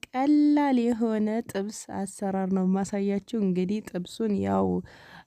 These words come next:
እ፣ በስልሳ ብር ገዝቼው ነው እና፣ እ፣ ኑሮ በዘዴ እንግዲህ ጥብስ ካመራችሁ ይሄንን የመሰለ ቆንጆ ጥብስ ከየት እንደምታመጡ፣ እንዴት አድርጋችሁ እንደምትሰሩ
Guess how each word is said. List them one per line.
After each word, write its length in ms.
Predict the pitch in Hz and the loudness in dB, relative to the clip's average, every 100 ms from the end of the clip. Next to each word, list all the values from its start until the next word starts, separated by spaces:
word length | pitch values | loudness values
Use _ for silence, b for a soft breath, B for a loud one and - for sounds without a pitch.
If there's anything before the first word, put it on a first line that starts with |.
| - | -4
እ፣ 100 | 190 185 180 | 0 2 2
በስልሳ 420 | 175 196 196 196 208 196 | 2 2 0 -4 -2 -2
ብር 140 | 185 | 0
ገዝቼው 600 | 175 180 170 - - 185 175 | 0 -2 -4 -8 -2 0 2
ነው 180 | 185 285 b b b b - | 0 -2 b b b b -14
እና፣ 340 | - 180 185 202 226 - | -2 2 4 4 0 -2
እ፣ 100 | 175 175 | -2 0
ኑሮ 220 | 175 175 175 | 0 0 0
በዘዴ 360 | 165 165 165 165 | -2 -4 -4 -4
እንግዲህ 340 | 160 156 165 170 | -4 -6 -6 -8
ጥብስ 260 | 185 175 175 | -10 -12 -8
ካመራችሁ 760 | 180 170 175 180 196 - 285 294 b b b | -4 0 0 0 -2 -4 -6 -6 b b b
ይሄንን 420 | 190 190 226 226 202 | 0 2 4 4 2
የመሰለ 540 | 196 202 - 196 180 180 - | 0 -2 -6 -6 -4 -4 -6
ቆንጆ 360 | - 220 214 190 190 | -4 -2 -2 -2 -4
ጥብስ 280 | 190 247 262 - | -4 -10 -10 -8
ከየት 340 | 196 185 190 | -4 -2 0
እንደምታመጡ፣ 800 | 190 175 185 208 - 240 233 233 202 | 0 2 2 0 -2 0 2 0 -2
እንዴት 320 | 180 180 190 | -2 -2 -2
አድርጋችሁ 580 | 202 185 185 202 196 - | -6 -4 -4 -6 -6 -6
እንደምትሰሩ 680 | 185 190 208 208 - 233 | -2 0 0 0 -2 0